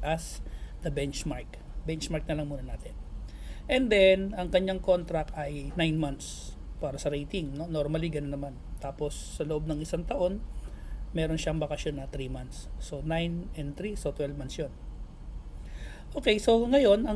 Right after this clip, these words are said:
kanyang salary ay one thousand seven hundred. So, sa present exchange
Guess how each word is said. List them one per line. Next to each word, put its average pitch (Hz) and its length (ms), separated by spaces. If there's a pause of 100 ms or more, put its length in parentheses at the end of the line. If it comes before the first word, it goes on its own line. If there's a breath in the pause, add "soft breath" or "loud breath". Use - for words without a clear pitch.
kanyang 214 240
salary 208 400
ay 185 160
one 185 240
thousand 165 400
seven 185 320
hundred. 185 400 (960)
So, - 160
sa 170 160
present 175 400
exchange 170 480